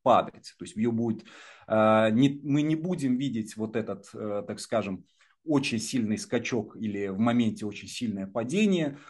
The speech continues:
на пять-десять тысяч долларов. И, возможно, всё это будет происходить только в неком балансе. И будет меньше волатильности ра-, на рынке, что и сейчас наблюдается. У нас фондовый рынок в моменте провалился ниже отметки три девятьсот, но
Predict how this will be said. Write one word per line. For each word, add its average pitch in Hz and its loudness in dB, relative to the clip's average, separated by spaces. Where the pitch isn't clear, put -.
на 104 -2
пять-десять 113 0
тысяч 104 -10
долларов. 95 -4
И, 104 -10
возможно, 123 -2
всё 120 -4
это 113 -6
будет 104 -6
происходить 101 -8
только 98 -12
в 98 -6
неком 95 -4
балансе. 139 2
И 92 -6
будет 98 -6
меньше 160 2
волатильности 135 -2
ра-, 113 2
на 123 4
рынке, 117 0
что - -6
и 107 -6
сейчас 147 -6
наблюдается. 117 -2
У 92 -6
нас 92 -8
фондовый 107 -2
рынок 104 -2
в - -10
моменте 113 0
провалился 107 0
ниже 101 0
отметки 98 -6
три 104 -4
девятьсот, 120 0
но 90 -6